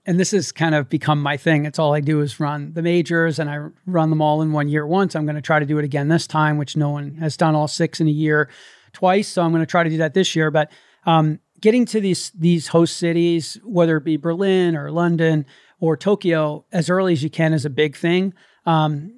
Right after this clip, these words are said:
just to get your feet on the ground and feel like you're off the plane and, you know, you're at least adjusted to the time zone somewhat. And,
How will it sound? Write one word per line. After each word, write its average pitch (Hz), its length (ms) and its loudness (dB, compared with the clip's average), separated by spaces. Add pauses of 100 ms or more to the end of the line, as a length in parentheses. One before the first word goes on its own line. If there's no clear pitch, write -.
(160)
just - 240 2
to 214 80 6
get 170 380 -2
your 165 80 2
feet 170 200 0
on 175 120 2
the 175 80 0
ground 175 520 0
and 147 320 -6
feel 170 220 0
like 165 180 0
you're 160 120 0
off 160 140 0
the 170 60 -8
plane 170 520 2
and, 147 280 -6
you 165 120 -2
know, 156 80 2
you're 156 240 -2
at 156 100 -6
least 175 320 0
adjusted 165 440 0
to 170 80 -4
the 156 80 2
time 165 280 -2
zone 165 180 2
somewhat. 208 560 0 (480)
And, 165 480 0